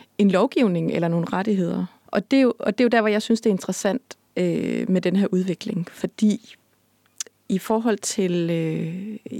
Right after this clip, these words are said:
i forhold til rigtig mange andre markeder eller områder, for eksempel medicinalindustrien, der har man jo nogle klare grænser for,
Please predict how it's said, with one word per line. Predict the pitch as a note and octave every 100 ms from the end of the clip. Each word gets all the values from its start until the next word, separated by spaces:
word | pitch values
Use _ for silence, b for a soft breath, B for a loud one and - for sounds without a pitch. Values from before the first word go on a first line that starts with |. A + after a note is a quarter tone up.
| -
i | -
forhold | F3+ G3+ G3+
til | G#3
rigtig | F#3+ - F#3+
mange | F3 -
andre | F#3 A3 - G3 F3
markeder | - D#3+ D#3+ F#3+ F3+ D#3+ -
eller | - D3+ - -
områder, | F3+ G3 F#3 E3
for | F3
eksempel | - F#3 F3+
medicinalindustrien, | F3 - F3+ F3+ E3+ D#3+ - F3+ E3
der |
har | F#3 G3
man | F3 E3
jo |
nogle | D#3+ E3
klare | - F#3+ G3+
grænser | G#3+ F3+ F3+ G3
for, | - F3